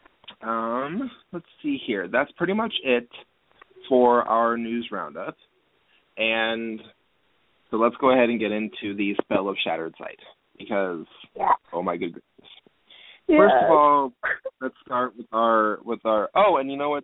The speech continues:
Speaker 1: too, was one thing that, and, well, we can actually reference this now. Um, overall, I feel that this episode was the best one of the season so far. Um, I feel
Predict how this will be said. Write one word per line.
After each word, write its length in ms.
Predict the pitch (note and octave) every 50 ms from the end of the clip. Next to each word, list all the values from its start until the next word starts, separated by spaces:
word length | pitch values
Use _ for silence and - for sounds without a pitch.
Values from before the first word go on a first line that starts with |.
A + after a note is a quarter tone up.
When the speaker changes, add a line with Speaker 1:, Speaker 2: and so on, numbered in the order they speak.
| -
Speaker 1:
too, 340 | - D3+ C#3+ C#3 C3+ B2 A2 - -
was 160 | D3+ C#3+ C3+ D3 _
one 160 | - D3+ D#3+
thing 200 | D#3+ E3+ E3 D3+
that, 140 | C3+ B2 A2+ -
and, 260 | - C3+ C3+ C3+ B2+ A2 -
well, 240 | C3+ C3 B2+ B2
we 140 | A#2 C3+ C3+
can 180 | - C#3 B2+ A#2
actually 280 | A2+ A#2 - - A#2
reference 360 | G#2+ G#2 F#2+ F#2+ - G2 F#2+ -
this 100 | F#2+ F2+ -
now. 200 | - D#2+ C#2+ G#2 _ _ _ _ _ _ _ _ -
Um, 420 | C3+ C3+ B2+ B2 B2 B2 A2+ G#2+ _ _ _ _ _ _ _ _ _ -
overall, 840 | - - F3 F#3+ A3+ A#3 G#3+ E3+ D3 C3+ B2 A#2+ A#2 A#2 B2 C3+ D#3 - _ _ _ _ _ _ -
I 240 | A2 B2+ C3+ D#3+ - _ -
feel 520 | D3 C3+ B2 A2+ A2 G#2+ G#2+ B2 D#3 E3 E3+ _ _ _ _ -
that 200 | A2+ G#2 G#2 A2+
this 140 | A2+ A#2 -
episode 600 | A#2 A2 A2 - A2 - - G#2+ F#2 F2+ F#2+ F#2
was 320 | F#2 - G#2+ A2 A2 A2 - -
the 60 | G#2
best 240 | G2 G#2 G2+ G#2+ - -
one 140 | - B2 A#2+
of 120 | A#2 A#2
the 100 | C3 C3 -
season 320 | - A2 G2 G2+ - A2 A2 -
so 120 | A#2 B2+ -
far. 300 | - G2+ F#2+ F#2+ C3+ E3 - _ _ _ _ _ _ _ _ _ _ _ _ _ _ _ _ _ _ _ _ _ _ _ _ _ -
Um, 580 | - G#2+ G#2+ G#2 G#2 G#2 G#2 G2+ G2+ G2+ F#2+ -
I 220 | - G2 G#2 G#2 G#2 - -
feel 280 | - A#2 A2+ A2 A2+